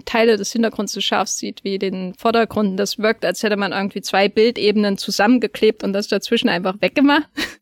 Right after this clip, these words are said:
Das ist meine, äh, Erklärung, um den Effekt zu beschreiben, äh, von, äh, Split-Diopter-Aufnahmen. Ähm, googelt das mal, da gibt's wunderschöne Screenshots,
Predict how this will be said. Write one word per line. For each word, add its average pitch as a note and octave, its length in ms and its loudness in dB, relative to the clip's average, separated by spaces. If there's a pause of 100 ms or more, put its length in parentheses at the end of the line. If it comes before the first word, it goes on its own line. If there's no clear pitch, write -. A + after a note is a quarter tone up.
(180)
Das C#4 240 2
ist C#4 140 2
meine, C4 260 2 (720)
äh, - 80 -8
Erklärung, B3+ 560 4
um A#3 140 4
den B3+ 120 4
Effekt A3+ 460 -2
zu C4+ 160 0
beschreiben, B3+ 720 0
äh, A3+ 320 2
von, A#3+ 340 -2
äh, A3 200 -2
Split-Diopter-Aufnahmen. A#3 2000 0
Ähm, G#3 220 0
googelt C4 300 2
das G3 180 2
mal, A3 100 4
da A3 80 4
gibt's G#3+ 180 -4
wunderschöne A3+ 420 2
Screenshots, - 760 -2